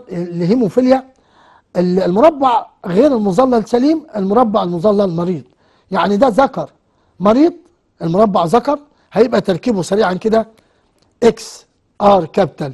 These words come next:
واي او، آه، سي كابيتال واي، ودي انثى سليمه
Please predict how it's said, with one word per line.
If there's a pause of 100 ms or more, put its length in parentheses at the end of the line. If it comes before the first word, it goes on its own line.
(120)
واي (340)
او، (240)
آه، (340)
سي
كابيتال
واي، (880)
ودي (320)
انثى (240)
سليمه